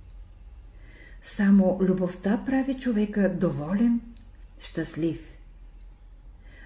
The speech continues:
Вземете, например, кой от съвременните хора е доволен от живота си? Срещате учени хора,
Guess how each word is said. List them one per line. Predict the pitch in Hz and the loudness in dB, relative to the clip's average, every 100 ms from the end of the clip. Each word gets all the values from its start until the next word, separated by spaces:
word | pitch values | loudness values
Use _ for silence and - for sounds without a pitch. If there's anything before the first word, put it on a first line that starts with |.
| - | -2
Вземете, | 226 208 294 415 - | 2 6 6 4 -2
например, | 330 330 233 220 208 202 - - - - - - | -2 2 4 6 4 0 -6 -16 -20 -20 -20 -8
кой | 180 226 311 - | 2 4 4 0
от | 285 294 | -4 -2
съвременните | 240 196 180 226 254 214 202 190 | 0 2 4 4 6 4 2 -2
хора | 175 190 196 190 | -6 -2 0 2
е | |
доволен | 175 170 160 190 185 175 - | 0 -2 -2 -2 -2 -2 -6
от | 170 | -8
живота | 151 156 185 196 196 | -6 -4 -4 -4 -8
си? | - 156 - - - - - - - - - - - - - - - - - - - - - - - - | -12 -14 -16 -20 -20 -20 -20 -20 -20 -18 -18 -18 -20 -20 -20 -18 -18 -16 -16 -16 -16 -16 -18 -18 -18 -18
Срещате | - 254 320 - - 320 - 262 262 - | 2 6 6 4 0 -2 2 0 0 2
учени | 196 196 208 196 | 2 4 6 6
хора, | 196 180 180 | 4 2 0